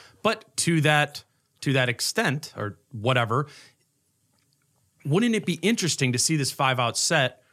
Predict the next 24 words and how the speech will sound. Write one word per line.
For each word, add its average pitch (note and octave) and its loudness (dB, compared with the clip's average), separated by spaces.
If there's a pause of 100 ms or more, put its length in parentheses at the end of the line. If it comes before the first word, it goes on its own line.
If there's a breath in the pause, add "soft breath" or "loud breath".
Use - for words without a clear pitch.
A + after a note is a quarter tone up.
(180 soft breath)
where B2+ 0
you B2 0
have A#2+ -2
Covington D3 -2
slid B2+ -2
down A#2 -2
to A2 -2
the G#2 -4
three, C#3 -4 (220 soft breath)
Vonleh C#3+ 0
into A#2+ -2
the, A2 -8
into A2 -8
Covington's A2+ -6
stretch - -4
four E3 -2
spot, G#2+ -4 (220 loud breath)
and B2 -2
Cat - 0
still A#2 -2
up A2 -4 (120)
on A#2 -4
the A2 -8
top? A#2+ -4